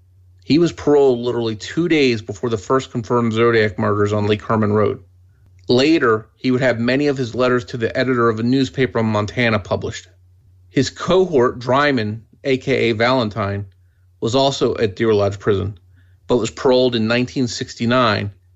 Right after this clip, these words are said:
after the Zodiac crimes had begun. Upon his parole, he went to live with family in Napa County, where Zodiac struck at Lake Berryessa. Edwards was in Deer Lodge Prison for robbery.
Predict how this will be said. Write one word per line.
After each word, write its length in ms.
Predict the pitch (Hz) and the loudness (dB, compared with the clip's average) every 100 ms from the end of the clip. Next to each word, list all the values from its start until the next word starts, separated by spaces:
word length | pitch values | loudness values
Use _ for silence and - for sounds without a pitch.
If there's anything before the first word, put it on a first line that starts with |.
| _ - | _ -6
after 360 | 127 135 - | -4 -4 -4
the 140 | 123 113 | -2 0
Zodiac 380 | 120 120 110 - | 0 2 0 -2
crimes 260 | 113 107 | -2 -2
had 160 | 107 104 | -4 -4
begun. 420 | 104 113 92 - - _ _ _ _ | -2 0 0 -6 -16 _ _ _ _
Upon 360 | - 98 147 156 | -12 -2 0 2
his 160 | 160 131 | 0 -4
parole, 480 | - 143 135 120 | -2 2 4 2
he 140 | 104 127 | 2 0
went 220 | 131 120 | -2 -2
to 100 | 131 | 0
live 160 | 127 120 | 0 0
with 140 | 110 | -2
family 560 | - 131 120 110 101 - | -2 0 0 0 -2 -4
in 120 | 107 | -2
Napa 300 | 110 113 104 | -2 -2 -6
County, 500 | - 117 107 104 92 _ - | -4 -2 -2 -4 -12 _ -6
where 140 | 107 | -2
Zodiac 460 | 104 117 110 104 - | 2 2 4 0 -2
struck 280 | - 101 110 | -4 -2 -2
at 80 | |
Lake 180 | 110 98 | -2 -2
Berryessa. 520 | 104 104 107 107 - - _ _ _ _ - | 2 2 2 0 -6 -16 _ _ _ _ -2
Edwards 420 | 147 170 175 131 | 0 2 2 0
was 180 | 127 120 | 0 0
in 120 | 120 | 0
Deer 200 | 123 127 | 2 4
Lodge 280 | 120 117 110 | 4 2 0
Prison 300 | - 117 117 | -6 -6 -6
for 140 | - 110 | -4 0
robbery. 500 | 113 123 104 92 | 2 2 0 -6